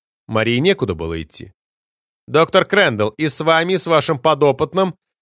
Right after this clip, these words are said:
все будет в порядке. К сожалению, этого нельзя сказать про вашего товарища». Девушка оглянулась на ряд окон за спиной. «Я вас предупреждала», добавила Джаинь.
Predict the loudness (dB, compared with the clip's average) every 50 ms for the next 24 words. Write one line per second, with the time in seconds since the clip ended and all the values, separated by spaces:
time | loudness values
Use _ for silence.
0 | _ _ -18 -8 -4 -4 -4 0 0 0 0 0 -4 -4 2 4 4 4 6 4
1 | 2 0 -2 _ -10 -10 -10 -10 _ _ _ _ _ _ _ _ _ _ -12 -4
2 | -4 0 0 2 4 4 4 4 4 2 0 0 0 0 0 2 2 0 0 0
3 | -2 -2 -4 0 0 0 0 0 -2 -2 -4 0 2 2 2 2 0 -6 -14 -20
4 | _ _ _ 0 2 4 4 4 2 2 0 -2 -4 -2 -2 0 0 0 0 -2
5 | -4 -8 -6 -6 -8 -8 -8 _ _ _ _ _ _ _ _ _ _ _ _ _
6 | _ _ _ _ _ _ _ _ _ _ -14 -4 -2 0 2 0 2 0 0 0
7 | 2 0 0 2 2 2 2 2 0 2 0 2 4 4 2 2 0 -4 _ _
8 | _ -2 -2 -2 -2 -4 -8 -6 -6 -6 -6 -6 -6 -6 -6 -4 -6 -8 -10 -14
9 | _ _ _ _ _ _ _ _ _ _ _ _ _ _ -2 0 2 2 4 2
10 | 2 0 -2 -10 -16 _ _ _ _ _ -6 -4 -2 -2 -2 -2 -2 -4 -4 0
11 | 0 0 0 0 -2 -4 -8 -12 _ _ _ _ _ _ _ _ _ _ _ _
12 | _ -4 0 0 2 2 2 2 2 0 -2 -4 -4 -2 0 0 0 -2 -4 -8
13 | -12